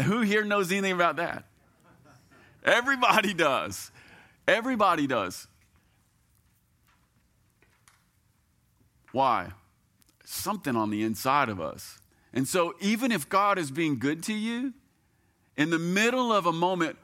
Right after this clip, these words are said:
or a whole season where God might be being tremendously good to you,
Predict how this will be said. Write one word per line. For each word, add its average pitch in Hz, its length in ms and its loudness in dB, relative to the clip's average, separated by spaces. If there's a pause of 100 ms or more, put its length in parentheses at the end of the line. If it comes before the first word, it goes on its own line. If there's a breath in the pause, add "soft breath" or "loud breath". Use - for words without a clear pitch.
or 139 160 2
a 139 80 4
whole 202 260 0
season 170 480 -2
where 127 100 -2
God 147 240 2
might 165 180 -2
be 139 120 0
being 131 340 0
tremendously 196 840 -2
good 196 260 -6
to - 80 -8
you, 101 220 -4